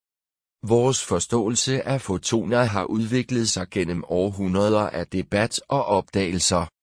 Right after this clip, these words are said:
Newton versus Huygens, et tusind og seks hundrede-tallet.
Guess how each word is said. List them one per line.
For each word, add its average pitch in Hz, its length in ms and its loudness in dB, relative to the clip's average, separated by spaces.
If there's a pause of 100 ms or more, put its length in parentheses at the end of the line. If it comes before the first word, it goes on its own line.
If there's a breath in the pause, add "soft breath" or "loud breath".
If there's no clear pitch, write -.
(560)
Newton 139 680 0
versus 107 560 0
Huygens, 95 920 -2 (240)
et 175 260 0
tusind 127 520 -2
og 92 280 -2
seks - 380 -2
hundrede-tallet. 92 960 0